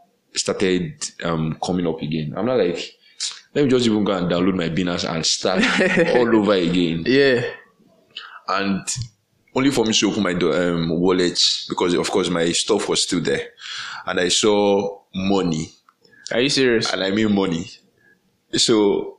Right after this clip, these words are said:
Speaker 1: my trade, so to speak, that was not even enough for me to do shit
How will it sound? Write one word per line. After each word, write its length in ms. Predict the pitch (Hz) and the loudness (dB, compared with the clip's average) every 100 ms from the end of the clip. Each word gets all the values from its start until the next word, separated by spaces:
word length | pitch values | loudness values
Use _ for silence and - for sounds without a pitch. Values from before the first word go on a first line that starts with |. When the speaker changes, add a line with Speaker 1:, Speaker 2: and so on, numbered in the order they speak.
| - | -8
Speaker 1:
my 600 | 98 92 98 95 92 90 - _ _ _ _ _ - | -2 0 0 2 0 -2 -8 _ _ _ _ _ -6
trade, 440 | - 135 131 95 - - _ - | 0 2 2 0 -6 -14 _ -6
so 160 | - 117 | -2 0
to 120 | 101 | 0
speak, 420 | - 104 80 - | 0 0 -2 -4
that 120 | 90 90 | 0 2
was 520 | 90 92 90 - - - - - | 2 2 0 -2 -6 -14 -16 -10
not 280 | - 107 110 - | -2 0 0 0
even 240 | - 101 98 | -2 0 0
enough 240 | 92 90 | 2 0
for 140 | - 90 | 0 0
me 120 | 87 | 0
to 440 | - 85 82 82 | 0 2 2 2
do 280 | 82 80 92 | 0 0 0
shit 300 | 90 - 78 | 2 0 0